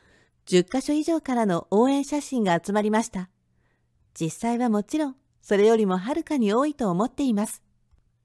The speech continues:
この写真は、深センのある高校の壁に貼られた中国語と英語の手書きのスローガンです。最後には、「恥ずべきシーシーピー」と書かれています。この写真は、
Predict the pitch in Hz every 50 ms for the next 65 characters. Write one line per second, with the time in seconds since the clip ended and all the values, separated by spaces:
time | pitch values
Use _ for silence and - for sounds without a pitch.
0 | _ _ _ _ _ _ _ _ _ - 190 185 208 226 - 247 240 - - 240
1 | 233 233 226 214 226 226 _ _ _ _ - - - 311 339 330 - 302 285 233
2 | 208 185 170 - _ - 277 285 262 - - - 240 262 262 - 269 269 269 269
3 | 269 - 247 247 254 247 254 254 226 233 233 240 233 240 240 - 240 233 233 _
4 | _ _ _ _ _ - - 247 247 233 247 240 - 247 233 240 240 - 233 233
5 | 233 226 226 226 233 233 233 196 185 220 214 - 240 247 240 247 - 254 277 302
6 | 294 254 247 247 214 196 220 214 - - _ _ _ _ _ _ _ _ _ _
7 | _ _ _ _ _ - - 208 226 240 233 220 220 208 196 190 180 175 180 -
8 | _ _ _ _ _ _ _ _ - - 185 175 196 226 254 285 277 - 208 -
9 | - - 226 233 220 - - 240 226 - - 233 226 214 - _ _ _ _ _
10 | _ _ - 233 233 - 196 - 247 262 285 277 - 294 254 220 190 202 220 -
11 | - _ _ _ _ _ _ _ _ _ _ _ _ _ _ _ - 196 190 220
12 | 220 - 240 226 - 240 240 240 233 240 240 233